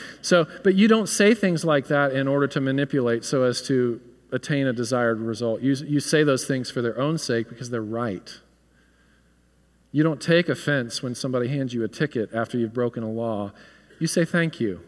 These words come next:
You're helping me, you know, back on the trajectory of being fully human and whole again and righteous. Thank you." And this,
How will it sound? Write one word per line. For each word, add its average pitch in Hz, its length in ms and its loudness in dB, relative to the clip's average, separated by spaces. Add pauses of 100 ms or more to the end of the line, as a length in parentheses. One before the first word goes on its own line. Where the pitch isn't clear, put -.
(180)
You're 156 140 2
helping 156 420 0
me, 127 160 -2 (360)
you 151 80 -2
know, 131 100 2
back 147 400 2
on 151 80 -2
the 147 80 -2
trajectory 123 500 -2
of 120 80 -2
being 123 160 -2
fully 123 300 -2
human 113 260 -4
and 110 80 -6
whole 110 240 -2
again 98 320 -8
and 98 160 -10
righteous. - 760 -8 (260)
Thank 240 340 -2
you." 101 220 -4 (1700)
And 165 120 2
this, 170 280 2